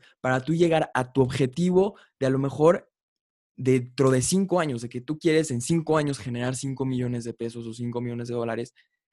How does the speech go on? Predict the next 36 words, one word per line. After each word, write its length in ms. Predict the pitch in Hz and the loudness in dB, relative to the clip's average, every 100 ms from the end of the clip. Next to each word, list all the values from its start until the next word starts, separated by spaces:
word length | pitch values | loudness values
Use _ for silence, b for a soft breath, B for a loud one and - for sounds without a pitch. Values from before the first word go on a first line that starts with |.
| _ | _
ya 160 | - 175 | 4 6
sabes 240 | 190 180 | 6 4
que 80 | 160 | 2
tienes 240 | 139 143 147 | -2 -2 -2
que 80 | |
hacer 300 | 127 131 139 - _ _ _ | -4 -2 -4 -8 _ _ _
X 300 | 143 147 151 | 0 0 -2
cantidad 260 | - 123 123 | -4 -2 -2
de 60 | |
cosas 260 | 123 127 123 | -2 -4 -6
de 80 | 120 | -8
tu 140 | - | -12
power 300 | 131 120 117 | -8 -6 -6
list. 200 | 117 120 b b - | -8 -12 b b 2
Y 120 | 147 | 4
eso 160 | 151 | 4
si 100 | 143 | 2
lo 80 | 135 | 0
vas 180 | 131 147 | 2 0
acumulando 560 | 156 - 127 131 135 127 | -2 -4 -4 0 0 0
y 60 | |
lo 60 | 120 | 0
vas 160 | 123 | 0
metiendo, 260 | 127 123 123 | -2 -2 0
vas 160 | 127 127 | 0 -2
a 60 | |
generar 320 | 127 123 120 | -4 -4 -2
una 180 | 127 131 | -2 0
rutina, 480 | 123 127 131 123 110 b b | -2 -4 -4 -6 -8 b b
que 60 | - | -4
va 60 | 143 | -2
a 20 | |
ser 80 | 147 | -2
una 180 | 147 | -4
rutina, 540 | 139 131 127 127 127 139 _ _ _ _ _ | -4 -6 -6 -6 -6 -10 _ _ _ _ _
pues, 320 | 135 123 | -4 -4